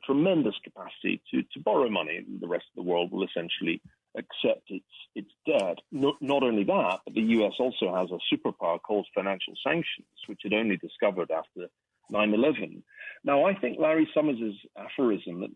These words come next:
there's really nothing to replace the dollar is brilliant, but as you say, it's a little bit too comforting. Uh, and a couple of points that I make in Doom are worth, are worth pondering. The first is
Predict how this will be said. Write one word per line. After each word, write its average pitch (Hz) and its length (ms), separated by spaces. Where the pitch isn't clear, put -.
there's 98 200
really 101 200
nothing 104 420
to 98 80
replace 131 400
the - 160
dollar - 180
is 120 140
brilliant, 143 760
but - 120
as 220 120
you 240 220
say, 104 400
it's 127 220
a 147 40
little 143 380
bit 120 220
too - 160
comforting. - 500
Uh, 110 200
and 123 120
a - 140
couple 208 240
of 160 140
points 143 280
that 117 80
I 107 120
make 110 280
in 98 220
Doom 113 260
are 87 100
worth, 98 220
are 101 100
worth 104 240
pondering. 127 460
The - 80
first - 220
is 107 280